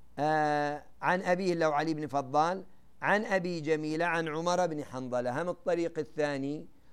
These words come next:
ضعيف بوقوع أبي جميلة فيه، وهو مفضل بن صالح. هذا إذا بنينا على وثاقة عمر بن حنظلة كما هو الأقوى،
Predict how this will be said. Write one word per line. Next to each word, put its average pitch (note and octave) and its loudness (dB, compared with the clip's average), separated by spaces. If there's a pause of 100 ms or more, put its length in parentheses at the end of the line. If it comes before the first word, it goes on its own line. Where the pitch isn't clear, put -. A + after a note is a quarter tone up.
(160)
ضعيف D#3+ 4
بوقوع E3 -2
أبي D3+ 0
جميلة D3+ -2
فيه، C#3 -4 (300)
وهو D3+ 2
مفضل D3 -2
بن C#3+ -4
صالح. C3+ -4 (320)
هذا F3 6
إذا G#3+ 8
بنينا E3+ 4 (360)
على D3+ 4
وثاقة F#3 0 (260)
عمر F3+ 2
بن D#3 -2
حنظلة D#3+ 4 (380)
كما D3+ 0
هو D#3+ 0
الأقوى، C3+ 2